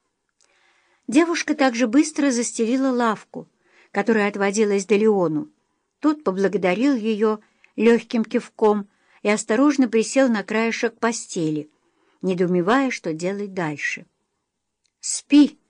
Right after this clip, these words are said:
не поворачивая к нему головы, посоветовал имперец. «Сбежать ты всё равно не сумеешь.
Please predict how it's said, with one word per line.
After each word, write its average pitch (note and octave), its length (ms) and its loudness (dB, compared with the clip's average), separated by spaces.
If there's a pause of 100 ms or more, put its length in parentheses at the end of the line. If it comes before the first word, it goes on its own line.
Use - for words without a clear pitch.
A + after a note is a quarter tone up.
(520)
не G3 100 -2
поворачивая G3+ 720 0
к - 80 -8
нему G3+ 200 -2
головы, F#3+ 400 0
посоветовал G#3 640 -2
имперец. F#3+ 720 -4 (600)
«Сбежать C4+ 640 4
ты A#3+ 100 2
всё A#3+ 200 0
равно A3+ 340 2
не F#3+ 120 0
сумеешь. E3+ 680 -4